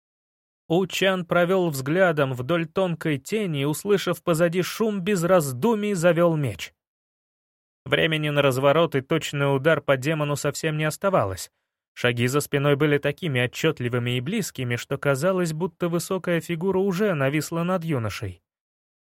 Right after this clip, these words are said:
Учан одним движением развернул остриё меча и направил в свою сторону. Меч действительно во что-то упёрся, но дальше продвинуться не желал, как бы владелец на него не давил.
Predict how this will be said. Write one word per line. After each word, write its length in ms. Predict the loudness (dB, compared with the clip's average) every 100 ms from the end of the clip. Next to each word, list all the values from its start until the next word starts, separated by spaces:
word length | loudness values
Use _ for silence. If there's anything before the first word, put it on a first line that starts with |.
| _ _ _
Учан 540 | 2 2 4 4 4 2
одним 380 | 0 -2 -2
движением 640 | 2 2 4 2 2 0 4
развернул 560 | 2 4 2 2 2
остриё 500 | 0 0 -2 0 0
меча 480 | 0 -2 2 4 4
и 60 | 2
направил 640 | 0 2 4 4 2 -2
в 60 | -4
свою 340 | 0 0 0
сторону. 580 | 0 2 4 2 -2 -10 _ _ _ _ _ _ -2
Меч 400 | 2 2 -2 -6
действительно 1000 | -8 -8 -6 -4 -2 -2 -2 -2 0
во 160 | -2 -4
что-то 500 | -6 -6 -6 -4 -4
упёрся, 600 | -4 -2 -2 -2 -6 -6
но 180 | -2 -2
дальше 460 | 2 0 0 -4 -4
продвинуться 680 | -2 -2 -2 -4 -4 -4
не 140 | -2 0
желал, 460 | 0 2 2 0
как 280 | -2 -2 0
бы 140 | 0
владелец 640 | 2 2 2 0 0 -4 -6
на 80 | -4
него 260 | 0 0
не 140 | 0 0
давил. 420 | 0 -2 -6